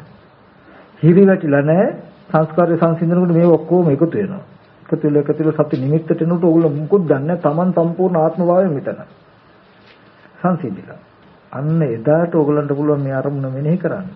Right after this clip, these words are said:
නිසා අද මෙනෙහි කරන්න යන්න එපා. අර්ථ වශයෙන් එතෙන්ට පැමිණිය යුතු දවසක් තියෙයි කියන එක මතක තබා ගන්න. ඒ තාක් දුරට ආ යුතුයි කාය සංස්කාරය. ආනාපාන පබ්බේ. එතකොට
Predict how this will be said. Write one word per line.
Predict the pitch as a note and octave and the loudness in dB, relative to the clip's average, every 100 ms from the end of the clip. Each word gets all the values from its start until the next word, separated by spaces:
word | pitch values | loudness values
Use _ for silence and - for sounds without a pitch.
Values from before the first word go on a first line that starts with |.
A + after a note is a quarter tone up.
| - - - - - _ | -20 -20 -20 -20 -20 _
නිසා | E3 E3 D#3+ | -4 0 0
අද | A#2+ E3 | 0 0
මෙනෙහි | C#3+ C#3+ E3+ | 0 2 2
කරන්න | D#3+ E3+ E3 | 2 2 2
යන්න | E3+ F3 | 2 2
එපා. | F3 G3 G3 | 2 2 2
අර්ථ | C3+ C#3+ F3 | 0 0 0
වශයෙන් | F3 E3+ E3 | 2 2 0
එතෙන්ට | D#3 F#3 G3+ | 0 0 0
පැමිණිය | D3+ D#3 F3+ F#3+ | 0 2 4 6
යුතු | D#3 D#3+ | 6 4
දවසක් | F3+ F3 D#3+ F#3+ - | 4 4 4 0 -2
තියෙයි | E3+ C3+ - | -4 -6 -6
කියන | - C#3+ | -6 -4
එක | D#3 | -2
මතක | D#3 D#3 C#3 | -4 -4 -6
තබා | C#3 C3+ C#3+ | -4 -2 0
ගන්න. | C#3 F3 - | -2 -4 -2
ඒ | D3 G3 | 2 2
තාක් | G3 F#3+ G3 D#3+ | 4 4 4 2
දුරට | D#3 D#3+ | 2 2
ආ | F3 - C#3+ | -2 -4 -2
යුතුයි | F#3+ G3 A3 A3 | 0 0 0 -2
කාය | F3+ C#3 | 0 0
සංස්කාරය. | C3+ B2+ - G2 F#2+ - - - - - - - - | -2 -6 -8 -14 -14 -18 -20 -20 -20 -20 -20 -20 -20
ආනාපාන | - C3+ C3+ C3 B2+ D3+ | -6 -2 -2 0 0 0
පබ්බේ. | D3+ C#3 A#2 G2+ F#2 - - _ - | 2 0 0 -8 -10 -14 -20 _ -6
එතකොට | C#3 E3+ D#3 D#3 | 0 2 2 2